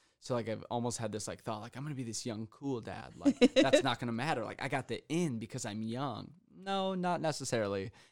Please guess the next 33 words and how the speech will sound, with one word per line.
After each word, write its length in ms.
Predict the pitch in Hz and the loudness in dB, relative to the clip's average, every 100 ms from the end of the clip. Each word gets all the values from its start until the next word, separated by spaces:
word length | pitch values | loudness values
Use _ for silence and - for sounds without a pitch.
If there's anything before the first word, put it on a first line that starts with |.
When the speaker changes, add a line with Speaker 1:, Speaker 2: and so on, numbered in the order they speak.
| - | -8
Speaker 1:
And 320 | 123 123 117 | -2 0 2
the 100 | 110 | 2
older 220 | 139 147 | 2 2
I 80 | 135 | 2
get, 180 | 123 135 | 0 0
very 240 | 120 123 | 0 -2
quickly 320 | 127 131 139 | -2 -6 -4
here, 180 | 131 135 | -2 -2
I 140 | 101 95 | -2 -6
just 220 | 82 - | -8 -10
make 120 | 90 | -10
a 60 | 73 | -8
lot 260 | 101 110 | -4 -2
of 100 | 113 | -2
dad 220 | 107 110 | -4 -4
jokes, 440 | 104 107 104 262 - | -2 -2 2 4 12
and 160 | 320 | 12
I'm 120 | 104 101 | 12 2
Speaker 2:
<laughs> 200 | - - | 4 6
Speaker 1:
getting 360 | 156 123 117 - | 4 4 2 4
older, 580 | 135 151 139 143 110 123 160 151 139 | 6 6 6 4 2 -4 -4 -6 -8
feels 260 | - 131 117 | -2 0 2
like, 300 | 127 120 110 | 2 0 0
by 140 | 123 | 0
the 100 | 117 | 0
months 480 | 110 117 120 117 - | 2 2 2 2 -2
and 180 | 80 113 | -4 -6
not 280 | 110 107 - | -6 -8 -8
years. 280 | 113 101 107 - 143 | -8 -6 -6 -2 -2
<laughs> 200 | - 151 | 0 0
Speaker 2:
Yeah, 500 | 233 196 170 156 175 - | 2 4 4 2 -2 4
I 200 | 226 233 | 8 8
think 600 | - 277 359 - - | 6 2 2 0 -8